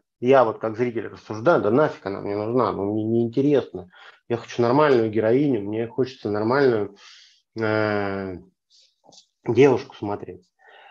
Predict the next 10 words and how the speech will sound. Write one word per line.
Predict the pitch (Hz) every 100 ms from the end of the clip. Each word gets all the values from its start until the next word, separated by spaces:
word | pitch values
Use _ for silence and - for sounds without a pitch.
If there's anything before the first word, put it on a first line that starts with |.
| -
А, | 110 110 113 110 110 107 104 101
пусть | 135 135 -
совершившую | 117 - 131 - 107 101
глупость, | 110 147 160 - 101 - - _ 104
но | 104 107 104 98
там | - 107 104 - - - - 101 98 101
не, | 101
не | 107 104 107
таких | 117 117 117 -
масштабах». | 90 - - -